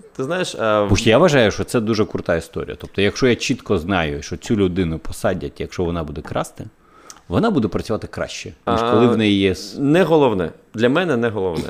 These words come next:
Speaker 2: М.
Speaker 1: А
Speaker 2: Твоя персональна, як людини,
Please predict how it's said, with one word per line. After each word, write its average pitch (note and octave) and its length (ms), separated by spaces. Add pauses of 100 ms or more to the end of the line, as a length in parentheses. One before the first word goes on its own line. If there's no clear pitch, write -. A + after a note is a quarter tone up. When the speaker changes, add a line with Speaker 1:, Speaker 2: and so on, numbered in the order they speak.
Speaker 2:
М. A#2+ 160 (360)
Speaker 1:
А G#2 340
Speaker 2:
Твоя C3+ 240
персональна, C#3+ 640
як G2+ 260
людини, B2 500